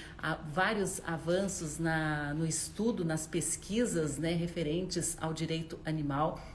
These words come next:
Está lançando, junto com outros autores, na próxima semana, o livro Direito Animal, Interlocuções com Outros Campos do Saber Jurídico.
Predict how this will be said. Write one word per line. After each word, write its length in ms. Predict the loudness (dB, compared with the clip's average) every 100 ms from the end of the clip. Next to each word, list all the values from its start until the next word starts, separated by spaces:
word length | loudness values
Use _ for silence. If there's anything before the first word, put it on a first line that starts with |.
| -6
Está 640 | -6 -2 0 2 4 4
lançando, 760 | 4 2 0 0 2 4 2 0 -6 -8
junto 280 | -4 -4 -4
com 260 | -2 2
outros 400 | 2 2 -2 0
autores, 600 | 0 -2 0 2 4 4 0
na 80 |
próxima 420 | 0 0 0 -2 -4
semana, 720 | -2 -2 2 2 2 0 -4 -14 -6
o 80 | 0
livro 320 | 4 4 4
Direito 380 | 4 2 2 2
Animal, 480 | 0 2 4 4 4
Interlocuções 1040 | 2 2 2 0 0 -4 0 0 2 0
com 200 | -2 -2
Outros 440 | 0 0 0 -4 -2
Campos 460 | 2 2 2 -2
do 80 | -2
Saber 480 | -4 -2 0 0 -2 -4
Jurídico. 920 | -2 0 2 2 0 -2 -4 -2 -2